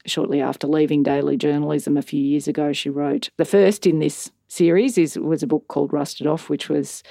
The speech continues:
the best political book of that year. And investigated really why, um, well, the disconnect between Canberra and regional Australia. And this one looks at farming, as she set up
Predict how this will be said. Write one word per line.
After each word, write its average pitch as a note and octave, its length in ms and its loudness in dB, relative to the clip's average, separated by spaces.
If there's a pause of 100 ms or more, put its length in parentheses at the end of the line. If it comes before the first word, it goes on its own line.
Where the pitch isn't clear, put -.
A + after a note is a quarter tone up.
(360)
the D3+ 100 0
best C3+ 300 0
political D#3+ 440 0
book - 200 -2
of C#3 120 -4
that - 200 -2
year. D3+ 420 0 (200)
And C#3+ 500 0 (600)
investigated - 920 2
really D3+ 260 2
why, C#3+ 720 2
um, C#3 440 0
well, D#3 140 2
the D#3+ 100 0
disconnect D3 560 -2
between C#3+ 420 -2
Canberra D3 500 -2
and C#3 120 0
regional C#3 440 -2
Australia. F3 640 -2
And C#3+ 160 -2
this E3 200 -2
one C#3+ 360 0
looks - 280 -4
at - 120 -4
farming, D3 460 0
as D3 120 -2
she - 180 -6
set - 260 -4
up - 180 -2